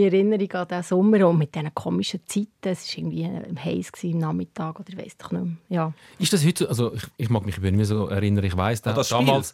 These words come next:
Speaker 2: haben sich ganz viele über den Schiedsrichter aufgeregt, das
Speaker 3: Ja.
Speaker 2: weiss ich noch.
Speaker 1: Zu Recht,
Speaker 2: Jetzt
Speaker 1: oder, Mama?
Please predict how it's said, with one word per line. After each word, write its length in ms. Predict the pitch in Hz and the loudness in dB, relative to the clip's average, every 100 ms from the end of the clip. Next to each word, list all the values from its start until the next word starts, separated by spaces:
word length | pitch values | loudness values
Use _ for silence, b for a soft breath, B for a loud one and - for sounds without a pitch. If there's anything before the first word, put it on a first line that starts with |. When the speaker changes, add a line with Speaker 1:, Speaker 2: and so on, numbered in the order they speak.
| b | b
Speaker 2:
haben 180 | b 123 | b 4
sich 140 | 220 190 | 6 8
ganz 300 | 240 - 233 | 8 8 4
viele 140 | 135 | 2
über 80 | 127 | 0
den 100 | 110 | 0
Schiedsrichter 580 | - 113 - 113 - 101 | 0 -2 0 0 2 0
aufgeregt, 560 | 98 - 87 78 - | 0 0 -4 -4 -4
das 120 | - 110 | 0 2
Speaker 3:
Ja. 120 | 117 | 2
Speaker 2:
weiss 220 | 110 - | 0 -2
ich 140 | 135 | 2
noch. 200 | 135 156 - B | 4 4 2 B
Speaker 1:
Zu 100 | - | 2
Recht, 160 | 185 170 320 - | 4 6 4 4
Speaker 2:
Jetzt 160 | - | 0
Speaker 1:
oder, 240 | 180 190 262 | 0 2 2
Mama? 280 | 170 - | 2 -2